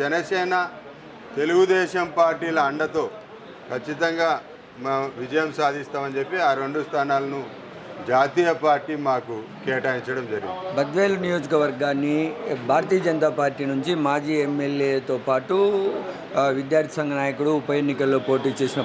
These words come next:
Speaker 2: పంతాల సురేష్ ఆశించారు. అయినప్పటికీ తెలుగుదేశం పార్టీ నియోజకవర్గ ఇన్ఛార్జిగా ఉన్నటువంటి బొజ్జ రోషన్ను భారతీయ జనతా పార్టీలో చేర్చుకోవడం, టికెట్ కేటాయించడం వెంట వెంటనే జరిగిపోవడానికి కారణాలు ఏమంటారు?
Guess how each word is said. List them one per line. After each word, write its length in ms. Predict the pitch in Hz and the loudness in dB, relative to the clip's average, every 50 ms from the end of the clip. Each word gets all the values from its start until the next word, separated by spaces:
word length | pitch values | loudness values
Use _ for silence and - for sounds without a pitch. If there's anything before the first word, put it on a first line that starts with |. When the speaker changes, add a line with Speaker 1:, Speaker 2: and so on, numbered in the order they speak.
| 98 123 | 0 0
Speaker 2:
పంతాల 340 | 123 131 127 147 143 139 | 0 2 2 2 0 0
సురేష్ 640 | 127 - - 143 135 135 127 131 - - - - 175 160 160 160 147 147 | 0 -2 -2 0 0 0 0 -2 -6 -12 -10 -4 0 2 4 6 6 4
ఆశించారు. 420 | 165 160 - 190 175 143 156 135 | 4 2 0 -2 0 2 2 2
అయినప్పటికీ 560 | 135 156 185 208 202 - 220 190 208 180 214 202 - - - - - - | 2 2 0 0 0 0 0 0 0 0 -2 -2 -4 -6 -12 -14 -4 -2
తెలుగుదేశం 460 | - 156 185 202 220 214 214 226 220 | 2 2 4 4 4 4 4 0 2
పార్టీ 300 | 190 208 196 196 185 196 | 4 4 2 4 0 -2
నియోజకవర్గ 640 | 185 180 180 185 180 175 165 185 175 165 165 160 156 | -2 -2 0 0 0 0 2 2 2 2 2 2 2
ఇన్ఛార్జిగా 760 | 165 160 160 160 160 147 160 160 160 156 147 151 160 160 156 156 151 | 2 2 2 2 0 0 2 2 4 2 2 0 2 2 2 2 2
ఉన్నటువంటి 400 | 151 147 143 135 151 147 143 143 | 2 0 -2 0 0 0 0 -2
బొజ్జ 280 | 139 135 143 151 156 190 | 0 0 0 0 2 2
రోషన్ను 580 | 214 202 185 185 175 - 185 185 180 175 170 151 151 | 2 4 2 0 0 -2 -4 -4 -4 -4 0 2 2
భారతీయ 260 | 151 151 151 170 165 | 2 2 0 -4 -6
జనతా 340 | 151 160 156 156 143 156 147 127 151 | -4 -4 -4 0 0 0 0 2 0
పార్టీలో 340 | 147 139 131 151 147 147 139 - - - - - - - | -2 -2 -2 -2 -2 -2 -2 -4 -10 -18 -18 -18 -6 -2
చేర్చుకోవడం, 600 | 160 175 175 - - 160 190 185 185 185 196 196 | 0 0 0 -2 -2 0 2 2 4 2 2 0
టికెట్ 360 | 180 - 156 131 170 160 143 143 | -2 -4 -4 -2 -2 -2 -2 -2
కేటాయించడం 640 | - 147 143 139 147 139 139 131 131 139 139 135 | -2 -2 0 0 0 -2 -2 -2 -4 -4 -4 -2
వెంట 180 | 135 151 170 175 | -2 0 0 2
వెంటనే 360 | 196 202 202 196 196 202 196 180 175 | 2 2 2 0 -2 -2 -2 0 0
జరిగిపోవడానికి 720 | 170 160 170 165 - - 160 156 151 151 151 151 143 127 131 - - 151 | 0 2 0 0 2 2 4 4 4 4 2 0 -4 -8 -10 -6 -2 0
కారణాలు 360 | 151 165 175 196 190 175 156 | 0 0 0 -2 -4 -4 -4
ఏమంటారు? 360 | 147 135 123 117 95 - - | -4 -6 -8 -8 -10 -12 -14